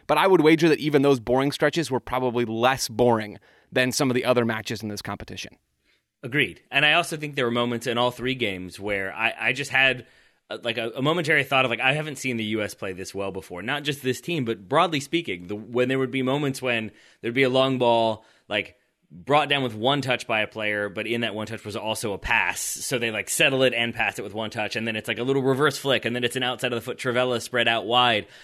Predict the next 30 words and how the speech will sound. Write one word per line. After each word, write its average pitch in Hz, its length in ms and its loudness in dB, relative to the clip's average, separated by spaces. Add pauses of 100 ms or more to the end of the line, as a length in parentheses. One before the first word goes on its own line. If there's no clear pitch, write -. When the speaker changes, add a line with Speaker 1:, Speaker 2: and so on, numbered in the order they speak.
Speaker 2:
Like, 127 140 2
there 151 100 4
was 147 120 2
just 139 200 -4
little 147 260 0
combinations 120 640 -2
in 120 120 -4
there 104 160 -2
that 98 160 -8
showed 107 420 -4 (240)
how 117 440 2 (180)
unified 123 460 0
this 104 140 -8
team 104 240 -6
was 117 280 2
and 110 80 -8
how 107 100 -6
much 101 240 -6
they'd 92 160 -8
played 92 140 -8
together, 127 240 -4
but 127 120 -2
also 135 280 0
just 120 280 -4
that - 140 -8
there 110 160 -4
is 107 220 -6
more 101 220 -6
ability 92 440 -6
there. 73 280 -12